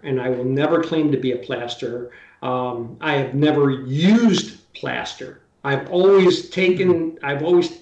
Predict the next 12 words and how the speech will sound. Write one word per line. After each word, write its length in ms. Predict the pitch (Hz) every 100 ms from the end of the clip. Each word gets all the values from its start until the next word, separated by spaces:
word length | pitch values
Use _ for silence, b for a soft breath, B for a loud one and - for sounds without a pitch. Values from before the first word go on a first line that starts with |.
| 143
removed 560 | 151 147 175 220 - - _
the 100 | 180
plaster. 680 | 160 165 156 147 - 139 135 B -
I, 180 | 175 170
I 60 | 208
had 100 | 196
a 80 |
plaster 500 | - 208 196 - 175
wall 340 | 156 165 170 170
and 120 | 160
had 140 | 170
this 180 | 147 -